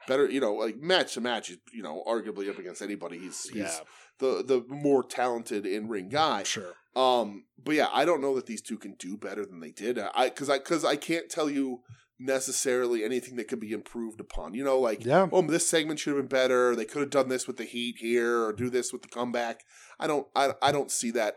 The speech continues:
Speaker 1: really anywhere. Um, so, like, this might be the peak for those guys. Uh, d-, I don't know that too many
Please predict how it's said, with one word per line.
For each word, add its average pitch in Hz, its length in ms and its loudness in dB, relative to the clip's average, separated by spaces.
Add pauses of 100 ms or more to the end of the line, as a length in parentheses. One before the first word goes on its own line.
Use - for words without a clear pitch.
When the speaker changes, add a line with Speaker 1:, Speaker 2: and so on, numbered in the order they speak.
(140)
Speaker 1:
really 113 360 -6
anywhere. 95 480 -8 (400)
Um, 95 560 -2 (220)
so, 131 300 0
like, 123 220 0
this 135 260 -6
might 123 320 -4
be 165 160 -8
the 170 80 -8
peak 285 220 2
for 139 140 -2
those - 200 -4
guys. 90 440 -6 (320)
Uh, 113 420 4
d-, - 180 -2 (240)
I 107 260 0
don't 120 360 -4
know 123 180 0
that 135 160 0 (240)
too 147 140 -6
many 143 260 -6